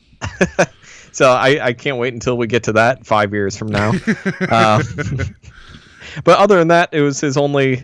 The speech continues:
Speaker 1: original Twilight Zone episode. Couldn't really find much else on him.
Speaker 2: Um,
Speaker 1: Uh,
Speaker 2: well, th-, so that was his last television appearance, was that of the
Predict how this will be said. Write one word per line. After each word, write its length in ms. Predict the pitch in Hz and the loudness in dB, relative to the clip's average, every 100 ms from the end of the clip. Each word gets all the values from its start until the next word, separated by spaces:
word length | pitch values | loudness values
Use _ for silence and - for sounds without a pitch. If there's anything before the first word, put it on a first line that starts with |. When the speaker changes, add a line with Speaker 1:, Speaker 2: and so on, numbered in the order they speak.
| - | -2
Speaker 1:
original 380 | 123 127 123 117 | 0 2 2 0
Twilight 380 | 123 120 117 110 | 4 4 4 2
Zone 160 | 120 | 0
episode. 480 | 117 - - 120 117 | 0 -2 0 0 0
Couldn't 200 | - 180 | -2 2
really 200 | 151 131 | 4 4
find 220 | 127 120 | 4 0
much 180 | 113 110 | 0 0
else 200 | 113 107 | 0 0
on 120 | 117 | -2
him. 280 | 110 101 104 - - | -2 -4 -6 -10 -10
Speaker 2:
Um, 260 | 117 117 110 | -4 -2 0
Speaker 1:
Uh, 300 | 107 107 113 127 | 2 4 2 0
Speaker 2:
well, 380 | 139 151 127 | -2 0 0
th-, 160 | 139 147 135 | -6 -10 -10
so 320 | 127 190 165 135 | -4 0 2 0
that 220 | 127 160 | -2 -2
was 140 | 165 135 | 0 0
his 160 | 160 | -2
last 320 | 127 131 143 - | -2 -2 -2 -2
television 440 | 120 127 120 117 | -2 -2 -2 -4
appearance, 420 | 104 120 113 - | -6 -6 -6 -6
was 320 | 110 113 104 | -4 -2 -4
that 340 | 98 110 107 - | -4 -4 -4 -6
of 240 | 107 | -6
the 60 | 98 | -6